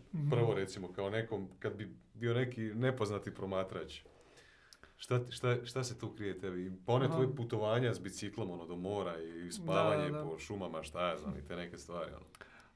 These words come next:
Speaker 1: Pa, ne znam kad.
Speaker 2: Planinarenje.
Speaker 1: Planinarenje, da. Daske, to si isto spomenuo. Am,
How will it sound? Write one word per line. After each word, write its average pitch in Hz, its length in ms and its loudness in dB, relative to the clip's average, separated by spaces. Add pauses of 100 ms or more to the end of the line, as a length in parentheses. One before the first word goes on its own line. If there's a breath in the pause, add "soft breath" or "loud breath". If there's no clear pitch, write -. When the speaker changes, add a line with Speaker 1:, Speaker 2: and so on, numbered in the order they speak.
(140)
Speaker 1:
Pa, 165 520 2 (800)
ne 233 220 -2
znam 285 180 -2
kad. - 80 -6
Speaker 2:
Planinarenje. 110 680 2 (260)
Speaker 1:
Planinarenje, 156 880 0 (360)
da. 160 280 -8 (220)
Daske, 156 480 0
to 147 180 -4
si 160 140 -6
isto 147 160 -10
spomenuo. 151 540 -2 (440 loud breath)
Am, 160 640 2